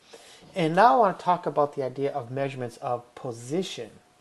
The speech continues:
Uh, the most common measurement of position are quartiles and percentiles, and actually quartiles are nothing more than special percentiles. Now, the measurement scales applicable is at least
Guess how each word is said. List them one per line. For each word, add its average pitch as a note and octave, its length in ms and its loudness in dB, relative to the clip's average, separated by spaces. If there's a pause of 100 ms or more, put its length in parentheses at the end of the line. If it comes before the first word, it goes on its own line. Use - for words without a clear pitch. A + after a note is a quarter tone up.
(520)
Uh, D#3 160 4
the D#3 100 2
most E3+ 220 0
common G3+ 400 2
measurement E3 380 0
of C#3+ 140 -4
position C#3+ 440 0
are A#2+ 240 0
quartiles F3+ 960 -2
and C3+ 240 -10
percentiles, C3+ 720 -6
and A#2+ 80 -12
actually C3 280 -10
quartiles B2+ 520 -4
are A#2+ 80 -14
nothing A#2+ 300 -10
more B2 120 -6
than A2 140 -12
special B2 400 -10
percentiles. C3 760 -14 (1000)
Now, E3+ 220 6
the E3 140 0
measurement G#3 440 0
scales - 340 -2
applicable C3+ 600 -2
is C#3+ 200 -8
at D3 260 -2
least E3+ 380 -4